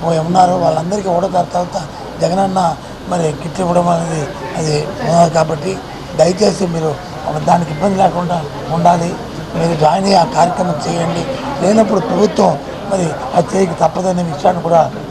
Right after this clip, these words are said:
వాళ్ళకి తెలియప-, తెలియపరిచాము. దాంతోపాటు బాలామృతం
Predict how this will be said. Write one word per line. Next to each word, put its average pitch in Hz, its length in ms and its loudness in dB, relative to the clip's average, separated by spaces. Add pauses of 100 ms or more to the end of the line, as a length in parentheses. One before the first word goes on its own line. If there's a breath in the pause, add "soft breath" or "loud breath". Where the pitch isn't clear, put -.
(100)
వాళ్ళకి 170 260 2
తెలియప-, 165 560 -4
తెలియపరిచాము. 170 680 -4 (400)
దాంతోపాటు 190 540 4
బాలామృతం 175 800 0